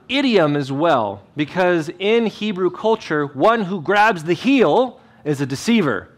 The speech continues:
a trickster, someone who's gonna get one over on you, might stab you in the back. And this really is Jacob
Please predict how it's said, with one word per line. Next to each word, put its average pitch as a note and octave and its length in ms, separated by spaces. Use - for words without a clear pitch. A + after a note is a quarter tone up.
a - 60
trickster, D3 640
someone G3+ 280
who's E3+ 160
gonna F#3+ 140
get G3 160
one F#3 180
over C#3+ 280
on A#2+ 160
you, F#2 220
might C#3+ 240
stab F3 340
you F#3 160
in F3+ 160
the F#3+ 60
back. C3 380
And B2+ 200
this D3+ 240
really F3+ 520
is D#3 320
Jacob A#2+ 580